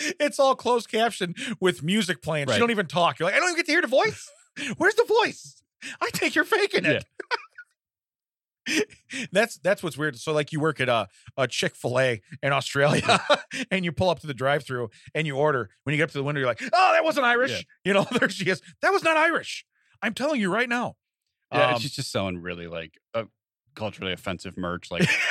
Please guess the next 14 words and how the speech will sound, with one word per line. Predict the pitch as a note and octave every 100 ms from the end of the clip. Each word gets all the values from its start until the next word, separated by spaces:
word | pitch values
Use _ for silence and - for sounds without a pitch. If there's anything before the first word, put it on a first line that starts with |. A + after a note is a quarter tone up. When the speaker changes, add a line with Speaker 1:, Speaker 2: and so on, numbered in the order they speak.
| - - - - -
Speaker 1:
<laughs> | A#4+ - - - - - -
Speaker 2:
put | C3+
another | A2+ G2+
Guinness | F2+ G#2 G2+ -
on |
the | G2
Barbie. | F2 F#2 F#2 F#2+ D#2
Speaker 1:
<laughs> | - - - - - - - - - E4 _ - _ - _ _ _ - G4 -
Just | G4 F#4+
mixing | E4 C4+ - C#4+
the | A3
Speaker 2:
Yeah, | C3 D4+
Speaker 1:
two. | E4 F4+
Speaker 2:
yeah. | B2 F#2+